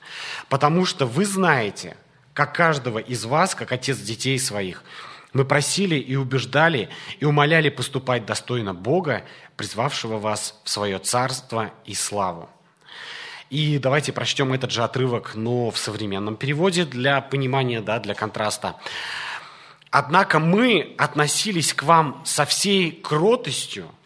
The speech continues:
подобно тому, как мать любовно печётся о своих детях. Испытывая к вам такую привязанность, мы были готовы разделить с вами не только благовестие Божие,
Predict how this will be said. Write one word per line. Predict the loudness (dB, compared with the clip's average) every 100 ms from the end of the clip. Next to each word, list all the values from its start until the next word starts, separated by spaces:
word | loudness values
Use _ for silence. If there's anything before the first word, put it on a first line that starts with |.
| _ -20 _
подобно | 0 4 4 4 2
тому, | 2 2 0
как | -2 -4
мать | 4 6 6 0 -6
любовно | -8 -2 -2 0 -4
печётся | -4 -2 -2 -2 -4 -4 -8 -18 -6
о |
своих | -2 -2 -4 -4
детях. | -6 -6 -10 -18 _ _ _ _ _ _ _ -20 -18 -14 -12 -4
Испытывая | -4 0 4 6 4
к | 4
вам | 6 6 4
такую | -2 -2 0 0
привязанность, | 0 -2 4 4 2 -2 -4 -8 -16 -20 -20 -20 0
мы | 0
были | 2 0
готовы | 0 0 0 0 2 2
разделить | 0 -2 0 0 0
с | 4
вами | 4 6
не | 4
только | 4 4 4 2
благовестие | 0 2 4 4 0 -2 -4
Божие, | -2 -2 -2 -10